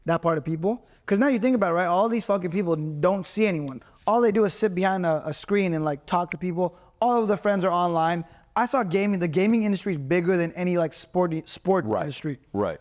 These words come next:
Speaker 1: Right, like, the gaming industry is bigger, like, than, than the N B A, bigger than the fucking, uh, N F L.
Speaker 2: Mm-hmm.
Speaker 1: So that's why you have all these streamers getting massive contracts. Like, Aiden Ross just got this, like, two hundred million dollar contract.
Speaker 2: Mm-hmm.
Speaker 1: That's an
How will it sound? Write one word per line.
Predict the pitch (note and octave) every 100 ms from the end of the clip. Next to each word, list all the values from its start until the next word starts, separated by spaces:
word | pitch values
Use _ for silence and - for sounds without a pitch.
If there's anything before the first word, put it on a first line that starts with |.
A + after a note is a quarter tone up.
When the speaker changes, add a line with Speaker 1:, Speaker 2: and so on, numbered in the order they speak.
| _
Speaker 1:
Right, | G3 G#3
like, | G3+
the |
gaming | D#3+ A3 A#3
industry | A3 G3 G3
is |
bigger, | F3+ G3
like, | F#3
than, | E3 E3 -
than | E3+ F3
the | F3
N | F#3+
B | F3 F3
A, | F3 F3 F3 _ _ _ _ _ _ - -
bigger | E3+ G3 G3
than | G3
the | F3+
fucking, | E3 F3+ F3+ E3 D3 - _ _ -
uh, | E3+ D#3+ D3 - _ _
N | F#3+
F | F#3 F#3
L. | F3+ F#3 F#3+ - -
Speaker 2:
Mm-hmm. | G#2 A2+ A#2 _
Speaker 1:
So | - G#3
that's | G3 A#3
why | B3+
you | A#3+
have | A#3
all | A3
these | G#3+ F#3+
streamers | - C4 A#3
getting | E3+ G3 F3
massive | F3 F3+ F3
contracts. | E3+ A3 A3+ E3
Like, | E3
Aiden | F3+ G3+
Ross | G3 G3 F#3+
just | F3+ -
got | F#3
this, | F3+
like, | D#3+ D3
two | F#3+
hundred | F#3+ F3+
million | F3 F3+
dollar | F3 E3+
contract. | D#3+ F3+ F#3 G3+ A3+ - F#2+
Speaker 2:
Mm-hmm. | F#2 A2+
Speaker 1:
That's | G3 G#3
an | G3